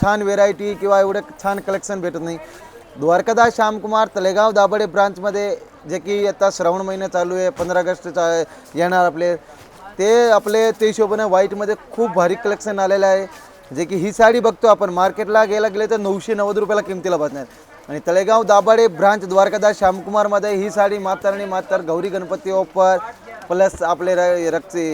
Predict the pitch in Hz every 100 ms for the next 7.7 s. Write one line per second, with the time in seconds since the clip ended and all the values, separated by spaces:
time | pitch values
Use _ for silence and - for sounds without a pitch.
0 | 147 117 - 165 190 190 185 190 190 185
1 | 196 - 202 196 170 170 - 123 - -
2 | - - - 143 170 202 - 214 - 214
3 | - 226 202 196 196 196 202 185 175 190
4 | 190 175 180 175 170 170 170 175 - -
5 | - - 180 190 226 233 226 214 208 196
6 | 214 220 208 202 220 208 202 220 202 208
7 | 196 190 190 190 190 175 175